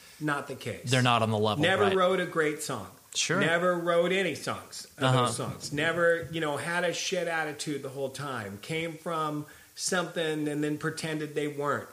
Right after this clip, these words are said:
Speaker 1: from something.
Speaker 2: Very true.
Speaker 1: You know, all this shit. And
Speaker 2: Right.
Speaker 1: then later on it's built up, "Oh, this is beautiful, this is beautiful." It's like, "Hey, wait a minute," you know.
Speaker 2: Yeah, slow your roll.
Speaker 1: Racist, sexist,
Speaker 2: Sure.
Speaker 1: homophobic.
Speaker 2: Right.
Speaker 1: You know,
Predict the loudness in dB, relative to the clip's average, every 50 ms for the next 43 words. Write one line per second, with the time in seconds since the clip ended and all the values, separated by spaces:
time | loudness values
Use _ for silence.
0 | -14 -10 -8 -8 -8 -6 -8 -8 -8 -8 -10 -12 -12 -8 -2 0 0 0 0 0
1 | 0 2 2 2 2 2 0 0 0 0 0 2 2 2 0 0 0 -2 -2 -2
2 | 0 0 0 0 -2 -4 -6 -12 -6 0 2 4 4 4 4 4 2 2 2 2
3 | 2 0 0 0 0 -2 -2 -2 2 4 4 4 4 0 -4 -6 -6 -8 -12 -10
4 | -8 -4 -4 -2 -2 -2 -4 -4 -10 -12 -12 -4 -2 -2 0 0 -2 -2 -2 -2
5 | -2 -2 -4 -2 0 0 0 0 -2 -4 -6 -8 -6 -8 -10 -10 -8 -6 -6 -4
6 | -2 -2 -2 -2 -2 -2 -2 -2 -2 -4 -6 -10 -12 -8 -6 -4 -4 -2 -2 -4
7 | 0 2 4 4 4 4 4 6 6 6 6 6 4 2 2 2 4 4 6 6
8 | 4 4 2 2 2 2 2 2 2 0 -2 -4 -8 -14 -18 -20 -20 -10 -4 -2
9 | 0 2 2 2 0 0 -2 -2 -2 -2 -2 -4 -2 -2 0 2 4 4 4 4
10 | 4 4 4 4 4 4 2 2 0 -2 -2 -2 -2 0 0 0 -2 -4 -6 -8
11 | -10 -8 -2 2 2 2 2 0 -2 -2 -2 0 2 2 2 0 0 -2 -4